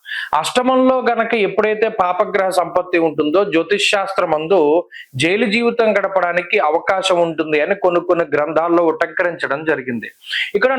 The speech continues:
నృపభీతిశ్చ అంటే రాజు వల్ల ఇబ్బంది అంటే అది కారాగార వాసం కూడా అయి ఉండొచ్చు అనేటువంటి విషయాన్ని కూడా మనం దృష్టిలో పెట్టుకోవాలి. అయితే ఇది భయపెట్టడానికి మాత్రం కాదు, జాగ్రత్తలు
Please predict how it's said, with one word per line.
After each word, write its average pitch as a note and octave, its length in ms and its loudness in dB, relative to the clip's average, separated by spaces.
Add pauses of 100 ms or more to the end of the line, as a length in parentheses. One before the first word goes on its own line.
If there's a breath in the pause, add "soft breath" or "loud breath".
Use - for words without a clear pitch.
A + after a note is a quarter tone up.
నృపభీతిశ్చ G#3+ 840 0 (200)
అంటే F#3+ 220 -2 (760 loud breath)
రాజు F#3+ 380 0
వల్ల B3 140 2 (160)
ఇబ్బంది G#3+ 440 0
అంటే G#3 220 -2
అది G#3 100 0 (340)
కారాగార A3 480 0 (140)
వాసం G#3+ 260 0 (160)
కూడా G#3 220 4
అయి G#3 140 2
ఉండొచ్చు G3+ 420 -2
అనేటువంటి F#3 440 0 (100)
విషయాన్ని E3 360 0
కూడా E3+ 200 2
మనం F#3 220 0
దృష్టిలో D3+ 400 -2
పెట్టుకోవాలి. - 420 -4 (560 loud breath)
అయితే F3 200 -2
ఇది A#3 80 2 (100)
భయపెట్టడానికి A3+ 760 0 (100)
మాత్రం F3+ 360 -4
కాదు, D#3+ 180 0 (160)
జాగ్రత్తలు F3 540 -4